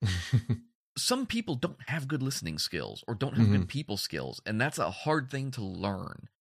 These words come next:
Speaker 2: And that's okay. What's not okay is if you don't have those skills and you don't acknowledge it, and you
Speaker 1: <laughs>
Speaker 2: don't get somebody in the mix who can. You can always say, "You know what? I am not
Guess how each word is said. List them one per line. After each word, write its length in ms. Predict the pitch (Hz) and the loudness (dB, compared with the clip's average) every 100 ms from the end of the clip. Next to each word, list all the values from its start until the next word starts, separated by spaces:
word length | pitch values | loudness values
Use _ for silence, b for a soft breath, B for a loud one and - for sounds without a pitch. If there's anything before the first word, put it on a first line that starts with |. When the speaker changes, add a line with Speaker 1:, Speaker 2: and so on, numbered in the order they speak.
| _ _ _ _ _ | _ _ _ _ _
Speaker 2:
And 120 | 123 | -2
that's 180 | 175 - | 0 0
okay. 460 | 127 - 82 98 165 _ _ _ _ _ _ _ _ _ _ _ | -2 -2 -2 -4 -6 _ _ _ _ _ _ _ _ _ _ _
What's 220 | 143 139 127 | -2 0 0
not 260 | 151 220 | 2 4
okay 580 | 175 131 120 110 110 101 - | 4 4 4 6 4 2 0
is 140 | 92 | -4
if 240 | 107 - _ _ _ - | -4 -6 _ _ _ -6
you 260 | 110 110 - _ - 107 | -4 -4 -6 _ -14 2
don't 240 | 123 127 | 2 2
have 280 | 120 113 113 | 2 2 2
those 200 | 117 110 | 2 0
skills 560 | - 113 117 139 147 - - | 0 2 2 0 -4 -8 -4
and 120 | 110 | -2
you 120 | 98 | -2
don't 300 | 90 107 120 | 0 0 0
acknowledge 580 | - - 85 85 123 143 | -4 -6 -2 0 0 -2
it, 160 | 180 - _ _ - - 139 | -4 -6 _ _ -20 -10 4
and 140 | 175 165 | 8 10
you 140 | 185 | 8
Speaker 1:
<laughs> 440 | 185 175 180 180 180 | 8 8 8 6 8
Speaker 2:
don't 420 | 131 143 147 143 | 6 6 2 2
get 200 | 139 - | 2 2
somebody 400 | - 131 123 113 | 0 2 2 0
in 100 | 117 | 0
the 60 | 107 | 0
mix 220 | 107 - | -2 -2
who 100 | 107 | -4
can. 580 | - 120 120 - - - _ _ _ _ | -4 -6 -4 -6 -10 -16 _ _ _ _
You 100 | - | -4
can 160 | 151 180 - | 0 -2 4
always 400 | 135 156 147 127 | 4 6 4 2
say, 200 | 151 135 | 2 2
"You 140 | 120 | 2
know 140 | 117 127 | 2 4
what? 200 | 123 - | 2 4
I 340 | 104 110 104 - _ _ - | 2 4 0 -4 _ _ -4
am 180 | 117 113 | 0 2
not 260 | 120 - | 2 0